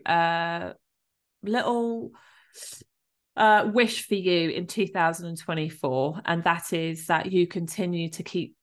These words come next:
taking steps forward, whatever that might look like. They don't need to be big,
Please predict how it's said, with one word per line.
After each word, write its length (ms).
taking 340
steps 360
forward, 500
whatever 300
that 180
might 180
look 220
like. 240
They 80
don't 160
need 140
to 80
be 100
big, 340